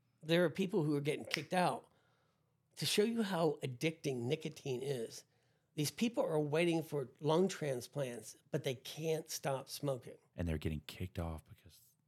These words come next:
Speaker 1: Yeah, and then they're, you're done. You'll get
Speaker 2: Wow.
Speaker 1: blacklisted from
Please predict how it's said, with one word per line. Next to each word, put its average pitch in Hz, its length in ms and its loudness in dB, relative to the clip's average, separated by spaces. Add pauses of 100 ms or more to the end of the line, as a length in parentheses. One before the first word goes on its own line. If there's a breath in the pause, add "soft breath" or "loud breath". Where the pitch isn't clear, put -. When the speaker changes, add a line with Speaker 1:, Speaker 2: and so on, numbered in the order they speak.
(140)
Speaker 1:
Yeah, 175 300 6
and 151 140 8
then 147 120 8
they're, 147 260 2
you're 147 140 -2
done. 165 340 0 (760)
You'll 156 140 4
get 156 140 4
Speaker 2:
Wow. - 60 -6 (200 loud breath)
Speaker 1:
blacklisted 156 600 0
from 143 160 -4